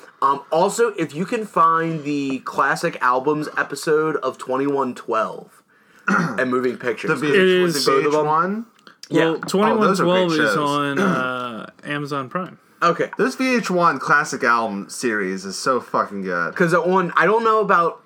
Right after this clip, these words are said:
Speaker 1: it, on Am-, on the, the Amazon version, but I know when it was on Netflix, it was, uh, twenty-one twelve and Moving Pictures in one
Speaker 3: It might
Speaker 1: episode.
Speaker 3: be, but I, I know twenty-one twelve is definitely on, <clears throat> uh, Amazon Prime.
Speaker 1: Yeah, if you
Speaker 3: Because
Speaker 1: wa-
Speaker 3: they, they also do double for, like,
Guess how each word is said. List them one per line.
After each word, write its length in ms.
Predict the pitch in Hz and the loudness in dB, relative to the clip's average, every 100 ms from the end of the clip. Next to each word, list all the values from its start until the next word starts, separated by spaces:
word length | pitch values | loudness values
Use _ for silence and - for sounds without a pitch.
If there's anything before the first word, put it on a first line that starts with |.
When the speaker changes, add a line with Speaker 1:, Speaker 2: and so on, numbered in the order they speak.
| - | -6
Speaker 1:
it, 200 | 147 143 | -4 0
on 200 | 151 135 | 0 0
Am-, 300 | 139 151 156 - - - | 0 2 0 -4 -14 -4
on 100 | 147 | -2
the, 200 | 131 131 131 | 0 -4 -4
the 160 | 131 | -2
Amazon 460 | 131 147 151 160 160 | 0 2 4 2 4
version, 300 | 160 156 165 | 0 0 0
but 80 | 143 | 2
I 40 | |
know 160 | 147 170 | 2 4
when 140 | 190 | 2
it 100 | 170 | 0
was 100 | 156 | 0
on 260 | 147 131 127 | 0 0 0
Netflix, 760 | 135 139 - 127 104 92 - - | -2 -2 -4 -2 -2 -4 -12 -10
it 160 | 127 123 | -6 -4
was, 300 | 127 120 117 113 | 0 0 -2 0
uh, 280 | 123 117 110 | 2 2 0
twenty-one 400 | - 147 143 131 | 0 2 2 0
twelve 260 | 131 123 120 | 0 -2 -2
and 220 | 127 127 | -4 -2
Moving 260 | 127 113 110 | -2 -2 -4
Pictures 500 | 104 104 - 107 104 | -8 -10 -8 -8 -8
in 180 | 113 110 | -10 -6
one 180 | 107 107 | -4 0
Speaker 3:
It 140 | 185 | 2
might 360 | 170 165 160 175 | 2 2 2 0
Speaker 1:
episode. 60 | 175 | 0
Speaker 3:
be, 180 | 214 | -2
but 220 | 214 170 131 147 147 - | 0 -2 0 2 0 0
I, 100 | 147 | 0
I 40 | |
know 460 | 151 160 165 165 156 | 2 2 2 2 0
twenty-one 400 | 139 160 147 135 | -2 -2 -2 -4
twelve 320 | - 127 127 | -2 -2 -2
is 100 | 117 | -6
definitely 720 | 123 127 - 131 123 120 120 | -6 -6 -6 -10 -10 -12 -14
on, 640 | 107 117 120 120 117 117 | -16 -16 -12 -12 -14 -16
<clears throat> 100 | 117 | -6
uh, 1000 | - 170 104 - - _ - - - - - | -4 -4 -6 -14 -20 _ -20 -20 -20 -18 -12
Amazon 440 | 127 117 117 110 | -10 -10 -12 -12
Prime. 180 | 107 120 | -8 -2
Speaker 1:
Yeah, 220 | 135 113 98 | 0 0 -2
if 100 | 127 | 0
you 100 | 147 | 2
Speaker 3:
Because 80 | 180 | 4
Speaker 1:
wa- 60 | |
Speaker 3:
they, 200 | 180 170 | 4 2
they 200 | 156 165 | 2 0
also 240 | 190 208 180 | 0 0 0
do 140 | 151 | -2
double 400 | 135 143 139 139 | 0 0 0 -2
for, 180 | 127 139 | -2 -2
like, 380 | 127 123 113 | -2 -2 -6